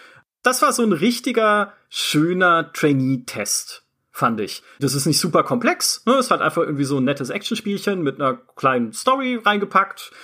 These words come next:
Sah hübsch aus, fand ich halt damals super, weil der Rechner, den ich persönlich privat hatte, war halt Schrott.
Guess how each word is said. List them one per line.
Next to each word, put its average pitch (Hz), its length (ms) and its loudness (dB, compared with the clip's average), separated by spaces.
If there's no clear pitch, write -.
Sah 139 240 2
hübsch 139 220 -2
aus, 269 400 0
fand 139 180 0
ich 131 120 -4
halt 127 120 2
damals 127 240 2
super, 220 240 0
weil 131 140 4
der 127 80 2
Rechner, 127 240 -2
den 120 100 -2
ich - 260 -12
persönlich 160 460 0
privat 131 340 4
hatte, 147 200 0
war 120 100 4
halt 117 160 -2
Schrott. - 320 -2